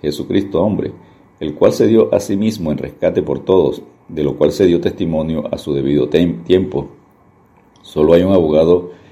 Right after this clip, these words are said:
que puede interceder para el perdón de los pecados del ser humano, Jesucristo, como enseña Primera Juan dos, versículos uno y dos, Romanos ocho treinta y cuatro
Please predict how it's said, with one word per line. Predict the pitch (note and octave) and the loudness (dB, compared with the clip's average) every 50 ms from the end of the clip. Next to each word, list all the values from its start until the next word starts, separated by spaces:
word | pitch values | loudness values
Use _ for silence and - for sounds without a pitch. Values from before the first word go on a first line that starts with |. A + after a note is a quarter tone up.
| _ _ _ _ | _ _ _ _
que | - F2 | -8 -8
puede | E2+ - D#2 D#2 E2+ | -4 -2 0 0 0
interceder | F2+ - - - - - - C2+ C#2 E2 F2+ - - | 0 0 -2 -4 -4 -2 -2 0 2 2 2 2 2
para | - C#2+ C#2 | 0 -2 -2
el | C2+ | -2
perdón | C2+ C#2+ C#2 C#2 C#2+ C#2+ | -4 -4 -4 -4 -2 -2
de | D2 | -2
los | D2 C#2+ | -2 -2
pecados | - D#2+ - C#2+ C#2 D2 D2 | -4 -6 -2 0 0 2 2
del | C#2+ - | 0 0
ser | - C#2+ C2 | -2 -4 -4
humano, | C2 C2+ D2 F2+ F2+ C#2 C2+ C2 C2+ | -4 -2 -2 -2 -2 -4 -6 -8 -8
Jesucristo, | C2 A#1 - - - D2 D2 - - - - - - _ _ _ - _ _ _ _ _ | -8 -8 -8 -8 -6 -4 -4 -4 -6 -8 -16 -16 -18 _ _ _ -20 _ _ _ _ _
como | - C#2+ C#2 C2+ | -14 -10 -8 -8
enseña | - - C#2 C#2 C#2+ | -6 -6 -4 -4 -2
Primera | C#2+ D2 C#2 C2+ C#2 B1+ | -2 -2 -2 0 0 0
Juan | C2 C2+ C#2 C#2+ C2 | 0 -2 -2 -2 -2
dos, | C2 C#2 D2+ F#2 - - | 0 2 2 2 0 -2
versículos | C#2+ B1+ - - - C#2+ C#2+ - - - | -6 -10 -10 -10 -8 -8 -10 -10 -10 -10
uno | - D#2+ D2+ | -8 -6 -4
y | C2+ | -2
dos, | C2+ C#2+ C#2+ - - - | -2 -2 -2 -2 -6 -8
Romanos | - C#2+ C2+ C#2 D2 C#2+ - - | -8 -6 -4 -4 -4 -4 -2 -2
ocho | D2 - - B1+ | -4 -2 -4 -6
treinta | - C#2+ C2+ - - - | -6 -6 -8 -8 -8 -8
y | |
cuatro | - - D2 - - - - - | -2 2 2 2 2 0 -4 -10